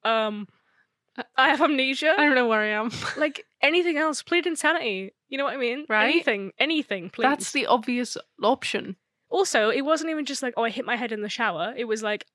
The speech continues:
Speaker 1: "Oh, I was getting done for child sex crimes somewhere else,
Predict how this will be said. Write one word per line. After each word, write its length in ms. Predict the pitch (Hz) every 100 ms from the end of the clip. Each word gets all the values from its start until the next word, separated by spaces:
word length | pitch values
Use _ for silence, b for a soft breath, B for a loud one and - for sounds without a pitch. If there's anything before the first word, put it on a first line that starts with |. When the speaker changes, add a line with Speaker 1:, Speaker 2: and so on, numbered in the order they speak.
| -
Speaker 1:
"Oh, 80 | 226
I 100 | 208
was 140 | 214
getting 240 | - 226 233
done 180 | 220
for 100 | 202 -
child 280 | 247 214
sex 240 | - 214 -
crimes 340 | - 240 247
somewhere 280 | 247 220 196
else, 340 | 190 233 -